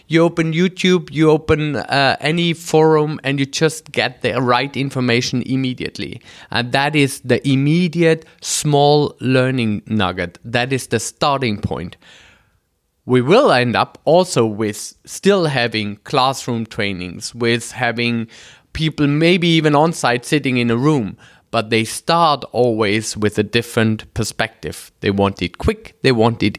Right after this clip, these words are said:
easy, and they want it when they need it.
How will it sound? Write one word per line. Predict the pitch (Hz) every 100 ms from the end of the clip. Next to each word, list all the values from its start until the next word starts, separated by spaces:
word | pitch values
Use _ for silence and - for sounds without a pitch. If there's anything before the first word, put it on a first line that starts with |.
| _
easy, | 175 170 160 160 160 -
and | 113 113
they | 110
want | 107 113 117
it | 110 -
when | 104 104 104 107 110
they | 101 90
need | 92 82 -
it. | -